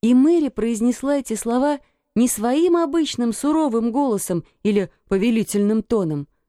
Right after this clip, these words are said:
а так мягко и задушевно, что садовник был теперь поражен не меньше, чем она в то время, когда слышала его ласковый свист. «Как?» вырвалось у Бена.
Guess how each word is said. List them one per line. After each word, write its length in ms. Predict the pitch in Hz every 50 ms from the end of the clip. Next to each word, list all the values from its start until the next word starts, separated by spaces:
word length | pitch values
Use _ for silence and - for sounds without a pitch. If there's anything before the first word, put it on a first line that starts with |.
| _ _ _ _ _ _ _ -
а 120 | 220 226 - _ _
так 260 | - 302 269 - _
мягко 580 | 208 214 220 247 302 311 254 - - _ - 185
и 240 | - - _ 202 214
задушевно, 960 | 185 196 208 180 175 202 202 - - - 349 392 403 349 294 214 175 143 143 - _ _ _ _ _ _ _ _ _ _
что 320 | - - - - - 254
садовник 680 | 233 - 269 277 262 240 277 349 370 349 330 311 311 247
был 320 | 196 185 208 269 294 311
теперь 560 | 294 - - 240 - - - 240 277 294 294 - _ _ _ _ _
поражен 580 | - 190 202 220 226 220 185 190 233 262 277 277
не 240 | 285 285 285 285 262
меньше, 500 | 214 190 175 180 180 180 - - 240 240
чем 300 | - - 262 269 269 294
она 460 | 330 370 427 466 494 466 233 160 - - _ _ _
в 60 | - -
то 160 | - 185 170
время, 380 | 165 175 175 170 160 165 160
когда 420 | 151 175 160 180 165 175 170 160 - _ _ _
слышала 540 | _ - - 269 262 226 196 - - 190 185
его 340 | 180 185 180 180 190 180 - _ _
ласковый 540 | - 247 269 220 180 - - - 175 196 233
свист. 360 | - - 180 160 135 - - - _ _ _ _ _ _ _ _ _ _ _ _ _ _ _ _ _ _ _
«Как?» 480 | - 180 208 220 110 85 - - _ _ _ _ _ _ _ _ _ _ _ _ _ _ _ _ _ _ _ _
вырвалось 600 | - 165 175 208 208 185 156 160 160 160 - - -
у 60 | -
Бена. 420 | 190 175 208 196 165 147 143 143